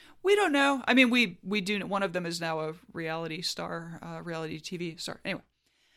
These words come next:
Meanwhile, Dama Matthews, birth name Sandra Matthews, appears in the People magazine piece from December of nineteen eighty-five. Here is how Carol Williams introduces this entirely new angle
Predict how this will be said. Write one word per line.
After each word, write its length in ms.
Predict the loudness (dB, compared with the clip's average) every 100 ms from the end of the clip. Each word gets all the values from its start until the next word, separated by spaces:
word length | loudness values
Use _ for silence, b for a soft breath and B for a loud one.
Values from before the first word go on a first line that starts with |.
| _ 2
Meanwhile, 420 | 4 6 2 -6 _ _ _ _ _ _ 0
Dama 240 | 2 2
Matthews, 720 | 2 2 2 -2 -4 -2 -4 -4 -4
birth 220 | -2 -2
name 200 | -4 -4
Sandra 500 | -2 0 0 -2 -4 -6
Matthews, 460 | -6 -4 -4 -2 -4
appears 420 | -2 0 2 0
in 360 | -2 -4 -8 -12
the 120 | -12
People 260 | -8 -6 -2
magazine 560 | 2 2 0 -2 -4
piece 320 | -6 -6 -6 -6
from 200 | -8 -10
December 640 | -6 -2 0 0 0 -4 _ _ _ -10
of 120 | -8
nineteen 320 | -6 -8 -8 -6
eighty-five. 540 | -6 -4 -2 -2 -2 _ _ _ _ _
Here 260 | 0 2 4
is 140 | 4
how 180 | 4 4
Carol 360 | 4 2 4 4
Williams 440 | 2 0 0 -4
introduces 600 | -4 -4 -4 -2 -2 0
this 260 | 2 2 2
entirely 640 | 0 0 -2 0 0 2
new 160 | 2 0
angle 420 | -2 -4 -6 -8